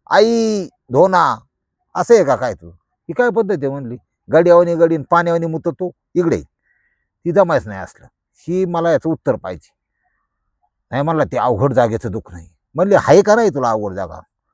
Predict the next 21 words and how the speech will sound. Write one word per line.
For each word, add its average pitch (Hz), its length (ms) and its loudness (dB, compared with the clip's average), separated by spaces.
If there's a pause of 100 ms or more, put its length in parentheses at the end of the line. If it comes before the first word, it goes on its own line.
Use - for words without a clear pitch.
(200)
ही 240 60 -6 (180)
काय 269 220 0
लोकांचं, 208 400 2 (640)
त्या, 180 380 0
हा 127 240 0
काय 87 280 -8
सांगा 208 400 -2
ना, 214 180 -4 (560)
"मग 143 180 -8
तू 170 80 0
लग्न 156 300 0
काय 151 160 0
केलं 101 260 -8
मग, 90 280 -14
मला 160 160 -6
दुसरा 196 260 -2
भेटला 175 280 -4
असता." 107 220 -10
ही 135 140 -6
अशी 170 200 -4
पद्धत 123 260 -6